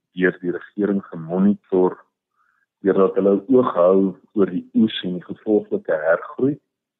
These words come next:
Indien jy by jou kwote hou en 'n goeie oespraktyk volg, sal die kelppopulasie in jou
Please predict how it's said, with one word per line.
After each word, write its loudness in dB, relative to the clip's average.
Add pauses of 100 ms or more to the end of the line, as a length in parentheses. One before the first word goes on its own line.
(800)
Indien 2
jy 6
by 2
jou 4 (120)
kwote 2
hou 4 (200)
en -2
'n 0
goeie 0 (100)
oespraktyk -4 (160)
volg, -2 (260)
sal -4
die -4
kelppopulasie -2
in -4
jou -4